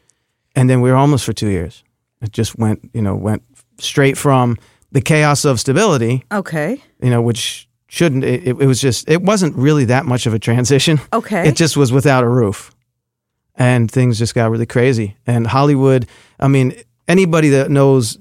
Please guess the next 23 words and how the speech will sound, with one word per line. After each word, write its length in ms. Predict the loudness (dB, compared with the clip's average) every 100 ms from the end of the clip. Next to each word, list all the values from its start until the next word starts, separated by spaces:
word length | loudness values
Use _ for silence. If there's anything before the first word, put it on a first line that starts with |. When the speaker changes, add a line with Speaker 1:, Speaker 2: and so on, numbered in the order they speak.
| -4
Speaker 1:
L 200 | 0 2
A 120 | 2
now 240 | 0 0 0
and 80 | 0
goes 160 | -2
to 80 | -2
Hollywood, 460 | 0 0 0 -2 -4
it's 140 | -2
like 180 | -2 -2
the 80 | -2
bridge 240 | -2 0
and 120 | -2
tunnel 400 | -2 -2 0 -2 -4
kind 320 | -2 -2 -2
of, 120 | -2
Speaker 2:
Oh, 40 |
Speaker 1:
like, 240 | -2 -2 -2
Speaker 2:
totally. 600 | -4 -4 -4 -6 -2 2
Speaker 1:
local 400 | 2 2 2 0
skeevy 560 | -2 -2 0 2 2
type 220 | 2 0 0
of 80 |
place. 320 | -2 0 0